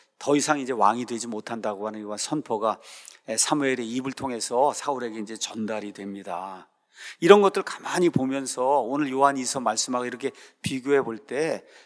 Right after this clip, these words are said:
정말 하나님이 우리에게 이렇게 뭔가를 명령하신단 말이죠. 명령을 하신단 말이에요. 이 명령은 뭐야? 하나님의 의지가 들어가 있는 거잖아요. 하나님의 뜻이 들어가 있는 거잖아요. 그렇죠? 이것들을 지키는 게 정말 하나님을 사랑하는 거고,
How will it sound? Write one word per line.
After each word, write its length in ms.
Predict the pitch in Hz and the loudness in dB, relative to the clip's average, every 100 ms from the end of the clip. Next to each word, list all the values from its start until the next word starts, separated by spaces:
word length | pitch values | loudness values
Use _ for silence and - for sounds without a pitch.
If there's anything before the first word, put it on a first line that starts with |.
| - | -6
정말 240 | 147 156 | 4 4
하나님이 440 | - 196 202 202 | 4 2 2 0
우리에게 300 | 196 175 175 | 0 2 2
이렇게 160 | 165 160 | 0 -4
뭔가를 680 | 143 - 143 156 151 147 127 | -6 -2 0 2 4 2 0
명령하신단 840 | 117 127 135 139 120 - 117 113 | -2 0 2 2 2 -4 -6 -8
말이죠. 320 | 101 98 95 95 | -8 -12 -12 -10
명령을 500 | 104 127 151 156 139 | -4 -2 0 2 0
하신단 420 | 113 - 113 104 | 0 -6 -8 -10
말이에요. 260 | 95 95 98 _ _ - - - | -12 -14 -16 _ _ -20 -16 0
이 120 | 190 | 4
명령은 480 | 151 139 160 170 180 | 10 10 10 4 4
뭐야? 280 | 156 131 107 - - | 2 0 0 -8 -10
하나님의 460 | - 196 185 202 175 | -4 0 2 2 2
의지가 540 | 131 151 165 175 170 | 4 2 0 4 4
들어가 300 | 151 131 120 | 4 0 -2
있는 180 | 117 110 | -4 -6
거잖아요. 320 | 101 - 101 | -10 -10 -8
하나님의 440 | - 156 160 160 151 | -4 2 2 4 0
뜻이 320 | - 240 - 190 | 0 0 0 0
들어가 300 | 151 127 117 | -2 0 -2
있는 200 | 113 107 | -4 -8
거잖아요. 560 | 101 101 95 98 104 - _ _ - | -10 -12 -10 -10 -12 -14 _ _ -2
그렇죠? 320 | 156 - 214 - - - | 0 4 4 2 -16 -8
이것들을 500 | 165 196 214 220 220 | 2 8 8 8 0
지키는 540 | 208 160 160 - 190 180 | 0 -2 -2 -2 -2 0
게 120 | 175 | 0
정말 300 | 170 139 139 | 0 -2 0
하나님을 400 | 156 160 160 147 | 2 0 0 -2
사랑하는 520 | - 147 156 147 120 | -4 -2 -2 -2 -6
거고, 540 | 107 101 131 156 98 | -10 -6 0 2 0